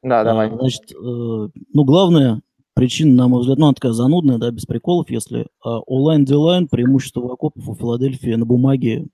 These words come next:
Speaker 2: ощутимое есть. И, э, такие игры, скорее всего, должны решаться именно там.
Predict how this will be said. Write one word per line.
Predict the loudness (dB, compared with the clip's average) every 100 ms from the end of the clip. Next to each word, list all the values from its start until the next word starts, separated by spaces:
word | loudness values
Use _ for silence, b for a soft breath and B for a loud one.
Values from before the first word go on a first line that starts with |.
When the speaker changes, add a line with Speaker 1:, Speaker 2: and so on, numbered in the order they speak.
| _
Speaker 2:
ощутимое | -6 -6 -4 0 0 2
есть. | 0 0 -2 -10 _ _ _ _ _ _
И, | -10 -6 -4 -4
э, | -8 -12 -12 -10 -12 _
такие | -8 -2 0 0
игры, | 0 2 2 0 _ _ _
скорее | _ -2 0
всего, | 0 -2 -2
должны | 0 2 2
решаться | 0 -2 -6 -4
именно | -2 0 -2
там. | -4 -8 -8